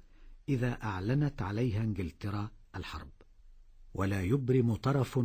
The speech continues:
صلحا دون موافقة الآخر، ويواصل كلاهما قتال إنجلترا حتى يتحقق استقلال أمريكا. وفي العشرين من مارس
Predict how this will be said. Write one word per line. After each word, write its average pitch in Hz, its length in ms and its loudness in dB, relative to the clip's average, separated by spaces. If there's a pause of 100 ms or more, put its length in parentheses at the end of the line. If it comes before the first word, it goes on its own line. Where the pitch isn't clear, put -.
صلحا 131 480 -2
دون 113 380 2
موافقة 95 600 -2
الآخر، 113 480 -4 (760)
ويواصل 127 600 0
كلاهما 117 640 2 (420)
قتال 156 340 2
إنجلترا 110 640 2 (400)
حتى - 580 -4
يتحقق 117 680 -4
استقلال 85 720 -6
أمريكا. 92 440 -6 (2250)
وفي - 180 -6
العشرين 117 480 0
من 120 220 2
مارس 131 440 -2